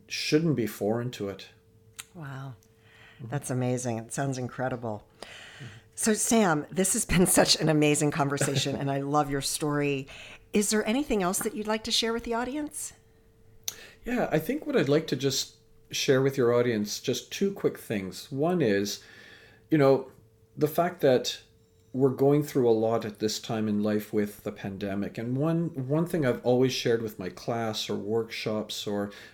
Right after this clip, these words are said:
Speaker 1: when I'm working with organizations is, uh, the need for us to care right now. And what care stands for, to help us get through this pandemic, is collaboration, adaptability, resilience, and empathy.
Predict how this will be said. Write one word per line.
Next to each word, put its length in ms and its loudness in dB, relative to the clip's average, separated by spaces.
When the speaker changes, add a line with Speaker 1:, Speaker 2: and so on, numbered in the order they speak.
Speaker 1:
when 120 -2
I'm 140 2
working 340 2
with 200 0
organizations 880 0
is, 580 0
uh, 160 -4
the 100 0
need 320 2
for 200 -4
us 220 -4
to 140 -12
care 360 -2
right 280 -4
now. 260 -8
And 140 -6
what 220 -2
care 300 -2
stands 440 -2
for, 460 -4
to 80 -4
help 260 0
us 140 0
get 280 0
through 180 0
this 180 -4
pandemic, 560 -6
is 200 0
collaboration, 1040 0
adaptability, 960 0
resilience, 880 0
and 220 -2
empathy. 560 -8